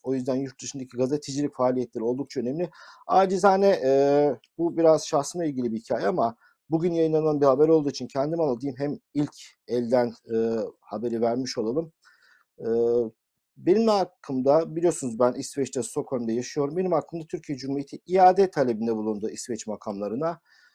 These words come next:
İşte, e, terörist olduğum, terör örgütüne üye olduğumla alakalı, e, çok ciddi iddialar. Bununla alakalı bana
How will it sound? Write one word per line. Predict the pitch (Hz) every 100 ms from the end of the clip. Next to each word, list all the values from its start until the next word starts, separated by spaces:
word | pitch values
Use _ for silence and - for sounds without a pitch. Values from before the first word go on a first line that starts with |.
| _
İşte, | 156 - 165
e, | 156 135 139 143 143 143 143 139 _ _ -
terörist | 165 165 156 -
olduğum, | 143 110 117 151 156 _ _
terör | - 151 151
örgütüne | 135 131 143 123
üye | 131
olduğumla | 151 147 127 135 139 113
alakalı, | 117 113 110 - 113 165 151 -
e, | 117
çok | 113 160 _
ciddi | - 147 -
iddialar. | 190 - 139 107 95 - _ _ _ _ -
Bununla | 175 160
alakalı | 147 123 117 165 170
bana | 156 160